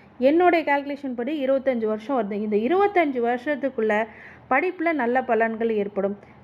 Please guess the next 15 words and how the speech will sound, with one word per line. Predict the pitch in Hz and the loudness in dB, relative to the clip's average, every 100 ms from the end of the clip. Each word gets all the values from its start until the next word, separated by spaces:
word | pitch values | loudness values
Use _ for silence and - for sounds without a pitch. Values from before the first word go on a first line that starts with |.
| - | 0
சிறப்பான | 320 359 359 349 370 349 | 4 4 0 -2 -2 -2
முன்னேற்றம் | 285 311 339 359 285 302 285 | -2 0 2 2 0 0 0
அப்படிங்கிறது | 247 214 254 247 220 208 | 0 -2 -2 -2 -2 -2
இருக்கும். | 202 185 185 - | -4 -6 -6 0
ட்ரெண்டிங் | 277 330 349 359 349 | 2 2 0 0 -2
ஸ்டாரா | - 285 277 254 | 0 2 2 0
தான் | 277 | 0
இருக்க | 277 226 226 | -2 -4 -6
போறீங்க. | 214 208 202 190 | -4 -4 -4 -6
இப்ப | - - - - - - - - | -6 -8 -10 -20 -20 -20 -12 -2
உங்களை | 269 302 294 | 2 4 4
வந்து | 285 330 349 | 2 -2 -2
விடுத்து | 311 330 370 | -2 -2 2
ஒரு | 311 262 | 2 2
விஷயத்த | 262 339 330 | 0 0 2